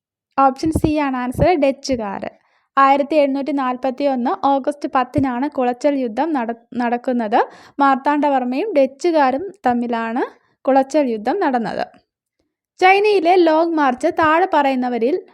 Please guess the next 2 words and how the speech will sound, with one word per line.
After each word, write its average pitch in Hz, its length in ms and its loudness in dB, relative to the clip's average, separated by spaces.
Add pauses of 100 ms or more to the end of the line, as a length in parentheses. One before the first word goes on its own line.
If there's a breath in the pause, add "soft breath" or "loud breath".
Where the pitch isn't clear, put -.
(360 soft breath)
ആരുമായി 330 720 2
ബന്ധപ്പെട്ടിരിക്കുന്നു? 254 1040 -4